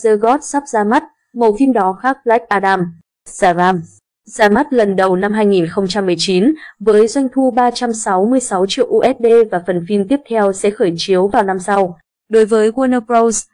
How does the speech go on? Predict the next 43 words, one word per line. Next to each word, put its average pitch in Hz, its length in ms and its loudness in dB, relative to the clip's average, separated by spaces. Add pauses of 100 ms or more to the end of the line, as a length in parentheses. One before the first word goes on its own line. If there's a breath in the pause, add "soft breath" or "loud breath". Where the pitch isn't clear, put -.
(120)
tham 269 180 0
vọng 208 200 2
của 202 100 -6
họ 202 280 0
dành 190 280 -2
cho 208 160 -2
Black 233 300 -2
Adam 196 300 0
lớn 180 280 0
hơn 214 220 -2
Saram 196 460 0 (280)
nhiều. 202 340 2 (420)
Có 185 140 2
kinh 196 280 0
phí 190 200 0
sản 190 240 -4
xuất 277 300 -4
gần 180 280 2
gấp 226 220 -4
đôi 196 180 2
Saram. 185 420 0 (380)
Black 226 200 0
Adam 208 320 0
ngoài 190 180 0
siêu 208 220 0
anh 208 180 -2
hùng 202 320 0
cùng 202 240 0
tên 247 240 2
còn 208 200 2
giới 202 280 -2
thiệu 190 220 0
đến 190 340 2
khán 202 240 -2
giả 214 240 0
về 190 160 0
hiệp 196 240 0
hội 196 240 2
công 247 140 0
lý 214 160 0
mới 196 360 -2
của 220 80 0
Mỹ, 208 360 0